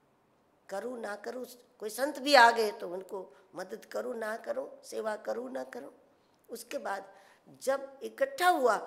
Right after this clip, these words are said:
उसके बाद व्यक्ति बदलता है, लेकिन तब नहीं बदलेगा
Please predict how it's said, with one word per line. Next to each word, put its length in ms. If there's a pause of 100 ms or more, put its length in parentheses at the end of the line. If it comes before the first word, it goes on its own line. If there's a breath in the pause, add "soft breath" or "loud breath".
(260)
उसके 220
बाद 260
व्यक्ति 340
बदलता 500
है, 200 (1400)
लेकिन 460
तब 220
नहीं 180
बदलेगा 520